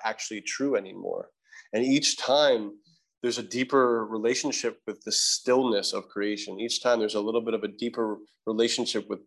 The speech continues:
with the soul. Oh, that set of emotions feels less threatening now. That I, I,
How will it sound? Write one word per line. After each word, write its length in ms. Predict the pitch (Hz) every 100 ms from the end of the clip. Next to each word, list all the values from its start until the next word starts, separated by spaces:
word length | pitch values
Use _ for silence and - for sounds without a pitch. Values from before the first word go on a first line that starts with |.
| -
with 140 | 104 104
the 60 |
soul. 580 | 104 - 139 131 110 95 87 - - - - 117
Oh, 300 | 131 113 104
that 200 | 113 117
set 200 | - 120
of 60 |
emotions 640 | 110 110 110 - 110 104 -
feels 460 | 113 107 - - - _ _ -
less 240 | 113 -
threatening 520 | - 120 113 117 98 98
now. 240 | 92 92
That 180 | 107 104 107
I, 60 |
I, 220 | 104 107